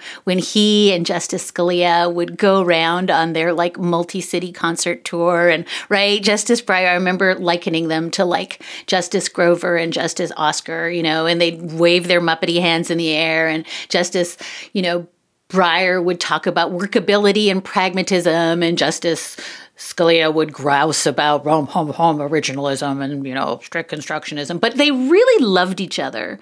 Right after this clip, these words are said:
And they really started from a premise of deep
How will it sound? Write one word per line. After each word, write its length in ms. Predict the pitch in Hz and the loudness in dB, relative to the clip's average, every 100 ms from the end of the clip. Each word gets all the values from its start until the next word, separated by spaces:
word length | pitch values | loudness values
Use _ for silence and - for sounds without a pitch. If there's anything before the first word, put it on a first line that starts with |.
| - - - | -16 -14 -2
And 180 | 233 254 | 2 4
they 120 | 277 | 4
really 460 | 233 240 285 320 339 | 2 0 0 0 -4
started 600 | - - 240 226 220 202 | -4 0 2 4 2 0
from 220 | 233 202 | -2 -2
a 80 | 190 | -4
premise 520 | - 202 175 180 - | -6 -4 -4 -4 -8
of 220 | 190 170 _ - | -10 -10 _ -6
deep 440 | 226 226 233 - | -4 -2 -6 -10